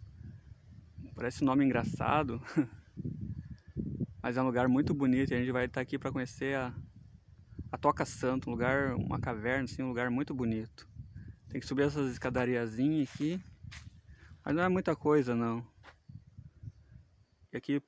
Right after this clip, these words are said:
um pouquinho no lugar aqui, tem um peral aqui pra baixo. É um lugar bem afastado mesmo. E aqui pra entrar aqui tem que passar no meio dessa, uma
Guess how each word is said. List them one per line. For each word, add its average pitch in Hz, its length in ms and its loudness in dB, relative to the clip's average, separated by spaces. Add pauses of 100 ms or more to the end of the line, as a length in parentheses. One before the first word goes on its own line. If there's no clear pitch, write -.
(160)
um 165 80 -12
pouquinho 147 360 2
no 147 60 4
lugar 127 260 4
aqui, 156 200 -2
tem 143 160 -2
um 123 140 2
peral 120 400 2
aqui 135 180 -2
pra 120 160 -2
baixo. 120 540 -2 (1600)
É - 40 -12
um 135 60 -4
lugar 123 200 2
bem 143 140 4
afastado 131 680 0
mesmo. 117 400 -4 (3500)
E 120 40 0
aqui 127 180 -2
pra 143 160 2
entrar 139 220 2
aqui 143 180 -2
tem 151 140 2
que - 40 -6
passar 143 720 -2 (1200)
no 135 60 -2
meio 131 200 2
dessa, 123 540 0
uma 120 160 -12